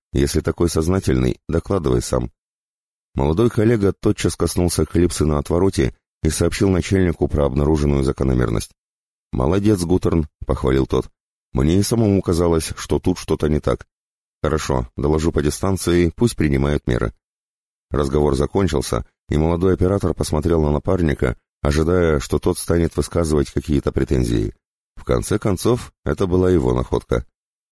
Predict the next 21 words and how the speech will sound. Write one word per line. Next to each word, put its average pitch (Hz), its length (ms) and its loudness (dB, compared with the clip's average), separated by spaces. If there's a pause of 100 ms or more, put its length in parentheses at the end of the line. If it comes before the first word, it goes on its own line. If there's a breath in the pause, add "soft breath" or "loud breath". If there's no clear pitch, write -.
(120)
"Не 90 200 2
сверли 92 420 2
меня 90 240 2
взглядом", 76 500 0 (320)
"Твои 87 260 2
карьерные 87 500 2
потуги 80 640 2
меня 78 220 2
не 78 160 2
интересуют", 76 640 0 (160)
успокоил 71 540 0
его 64 160 0
Кейн. 55 380 -2 (800)
Тем 104 160 2
временем 107 420 4
показатели 92 580 0
характеристик 87 760 0
на 82 80 2
мониторах 80 560 0
кардинально 71 560 0
поменялись. 76 600 -2